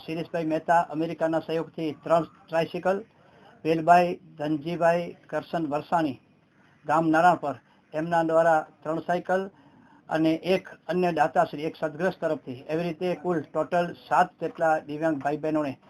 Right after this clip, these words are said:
આજે માનવજ્યોત સંસ્થા દ્વારા ટ્રાયસિકલો અર્પણ કરાઈ રહી છે.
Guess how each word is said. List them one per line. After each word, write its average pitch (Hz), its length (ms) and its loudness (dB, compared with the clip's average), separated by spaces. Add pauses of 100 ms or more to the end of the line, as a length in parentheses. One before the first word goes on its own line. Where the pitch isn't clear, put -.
(200)
આજે 151 260 -2
માનવજ્યોત 151 500 0
સંસ્થા 156 320 0 (140)
દ્વારા 156 320 2 (340)
ટ્રાયસિકલો 147 500 0
અર્પણ 147 300 -4
કરાઈ 151 240 0
રહી 160 160 -4
છે. 185 100 -2